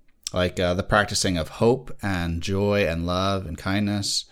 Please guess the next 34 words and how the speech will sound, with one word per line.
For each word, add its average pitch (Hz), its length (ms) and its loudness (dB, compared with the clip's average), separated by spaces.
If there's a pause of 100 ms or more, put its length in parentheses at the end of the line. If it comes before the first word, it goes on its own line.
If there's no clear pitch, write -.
(240)
uh, 92 240 2
are 90 120 2
diminished 95 640 0
in 95 280 -2
people 98 340 -4
who 90 160 -2
are, 98 560 -2
uh, 92 280 -2
regularly 104 580 0
watching 110 400 -4
pornography. 110 720 -4 (460)
So, 147 100 6
like, 139 60 8
some 208 120 4
of 160 60 8
that 226 100 8
stuff - 240 2
was 92 120 0
very 95 220 4
interesting. 95 360 0
And 101 100 4
then 104 180 2
he 110 140 -2
did 107 180 4
talk 98 220 0
about, 87 400 -2
as 90 180 -2
you 82 60 -2
said, 82 240 -2
the, 85 140 -4
the, - 180 -8
the 95 120 -4
marriage 98 460 -2
stuff. 85 240 -6